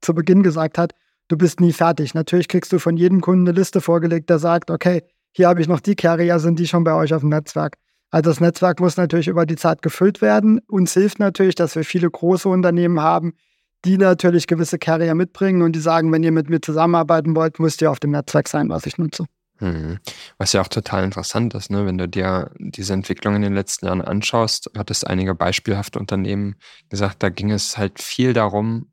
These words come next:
Speaker 2: einfach schnell in Masse viele Carrier zu onboarden, um dann über die Plattform und, äh, scheinbar dann zum Beispiel bei euch rein integrieren zu können.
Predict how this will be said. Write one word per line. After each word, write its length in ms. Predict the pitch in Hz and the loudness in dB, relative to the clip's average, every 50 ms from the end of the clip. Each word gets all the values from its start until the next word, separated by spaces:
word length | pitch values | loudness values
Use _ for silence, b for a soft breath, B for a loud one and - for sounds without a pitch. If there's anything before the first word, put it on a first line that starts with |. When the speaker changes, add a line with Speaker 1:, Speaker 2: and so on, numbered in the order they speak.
| _ _ _ - | _ _ _ -6
Speaker 2:
einfach 540 | 90 95 101 113 113 - - 117 110 - - | -4 -2 -2 -2 -4 -4 -4 -4 -4 -4 -6
schnell 640 | - - - 110 101 101 107 120 139 143 143 - - | -6 -4 -2 0 0 0 2 0 0 -4 -6 -8 -8
in 200 | - 104 101 98 | -6 -6 -4 -2
Masse 480 | 98 98 104 101 - - 131 123 117 113 | -2 -2 -2 -2 -2 -2 -2 -2 -2 -4
viele 380 | - - - - 110 107 107 | -6 -10 -8 -4 -2 -2 -2
Carrier 480 | - - - 107 104 110 107 104 107 107 | -4 -4 -2 -2 0 0 0 -2 -4 -6
zu 180 | - - - - | -8 -6 -6 -4
onboarden, 540 | 92 98 101 98 95 92 95 - 101 104 B B B B B B B B B | -4 -6 -6 -4 -2 -4 -2 -4 -6 -12 B B B B B B B B B
um 400 | _ - 101 101 92 90 - - - - - | _ -4 -2 -2 -2 -2 -4 -6 -10 -14 -10
dann 260 | - - 101 95 98 | -6 -4 -2 -2 0
über 160 | 101 101 101 98 | 0 -2 -2 -2
die 100 | 104 101 | -4 -6
Plattform 600 | - - 104 104 - - - 131 120 120 120 110 | -2 -2 -2 -2 -2 -4 -4 -2 -2 -2 -2 -4
und, 280 | 107 101 95 95 - | -4 -6 -6 -8 -8
äh, 320 | - - - - - - - | -10 -10 -10 -10 -12 -10 -6
scheinbar 360 | - - 95 95 104 98 98 | -4 -2 0 0 0 0 -2
dann 380 | 98 95 92 95 95 98 101 - | -2 -2 -2 -2 -4 -6 -10 -10
zum 180 | - - 104 90 | -8 -8 -4 -2
Beispiel 320 | 95 95 - - - 101 | -2 -2 -2 -2 -4 -2
bei 60 | 95 92 | -2 0
euch 260 | - 101 101 - - | 0 -2 -4 -4 -2
rein 200 | 95 95 110 113 | -2 -2 -2 -2
integrieren 680 | 113 113 - - 110 - - 120 120 123 127 131 135 - _ | -4 -6 -6 -8 -10 -6 -4 -2 -2 -2 -2 -4 -8 -10 _
zu 140 | - - 123 | -10 -8 -8
können. 380 | - - - 131 127 139 143 | -6 -4 -2 -2 -2 -2 -6